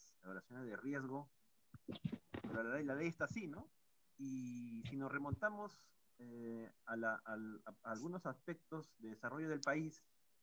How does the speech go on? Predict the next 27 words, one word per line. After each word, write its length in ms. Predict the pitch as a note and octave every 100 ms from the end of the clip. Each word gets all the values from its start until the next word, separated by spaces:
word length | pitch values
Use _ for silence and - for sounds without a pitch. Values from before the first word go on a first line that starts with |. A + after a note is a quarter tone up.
| -
que 120 | - -
tengan 360 | D3+ E3 D3+
leyes, 480 | E3 C#3+ C#3 C#3 - - - -
¿no? 160 | D3+ A3+ -
La 200 | A2+ A2
G 140 | - -
R 220 | - E3
D, 200 | F3+ E3+
la 120 | F3
gestión 260 | - - C#3+
de 60 |
riesgos, 380 | C#3 D3+ C#3 D3
tiene 160 | D3+ D#3
una 180 | C#3+ A#2+
propia 260 | D3 C3
ley, 300 | D3+ F3 G2 - - - -
a 80 | A2+
diferencia 560 | A#2 B2 B2+ D3 E3
del 140 | D3 A#2+
ordenamiento 520 | G#2+ G#2+ A2 C#3 E3+
territorial 560 | E3+ E3 E3+ E3+ F3 F3
que 140 | A2 -
todavía 400 | - A#2 E3 A#3
no 120 | B2+ A2+
tiene 220 | A#2 A#2
una 160 | A2
ley. 320 | G#2 B2 F#2